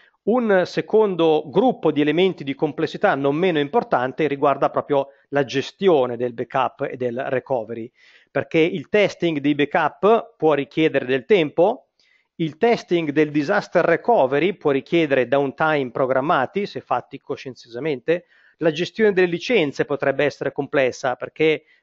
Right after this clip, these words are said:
eh, i software di backup sono sicuramente tanti, alcuni richiedono dei plugin aggiuntivi per fare delle operazioni, per esempio per lavorare su Exchange o su S Q L Server, e quindi non solo devo, eh, preoccuparmi di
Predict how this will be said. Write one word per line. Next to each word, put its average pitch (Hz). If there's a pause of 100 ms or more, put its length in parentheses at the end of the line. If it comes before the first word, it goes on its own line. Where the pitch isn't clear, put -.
(120)
eh, 139
i 135
software 160
di 147
backup 151
sono 160
sicuramente 147
tanti, 175
alcuni 151 (220)
richiedono 147
dei 143
plugin 143
aggiuntivi 147
per 135
fare 135
delle 127
operazioni, 147
per 135
esempio 120
per 120
lavorare 123
su -
Exchange 131
o 131
su 135
S 127
Q -
L 123
Server, 156 (440)
e 185
quindi 180
non 160
solo 202
devo, 147
eh, 139
preoccuparmi 143
di 147